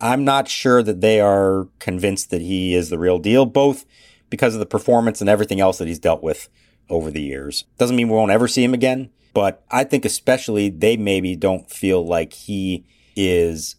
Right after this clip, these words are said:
equipped to handle the pressure of pitching that kind of game. Okay. Now, I don't know much about Joan Adon, but it does say something that they feel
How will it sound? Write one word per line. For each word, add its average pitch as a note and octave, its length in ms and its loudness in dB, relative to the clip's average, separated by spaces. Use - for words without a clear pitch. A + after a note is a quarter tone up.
equipped - 480 -2
to F#2 100 -6
handle G#2 400 -2
the D2+ 140 -8
pressure B2 500 -2
of D#2 160 -8
pitching - 460 -8
that F2+ 200 -2
kind D#2 200 -6
of C#2+ 60 -10
game. C#2 320 -10
Okay. E2 300 -2
Now, G2 100 0
I A#2 80 0
don't C#3 80 -2
know C3 340 0
much A#2+ 220 2
about G#2 180 0
Joan G2+ 500 2
Adon, F2+ 480 -2
but F#2+ 400 0
it F#2 200 -4
does A#2+ 280 2
say B2+ 180 2
something F#2+ 460 -2
that - 180 -4
they G2 180 0
feel G2 640 0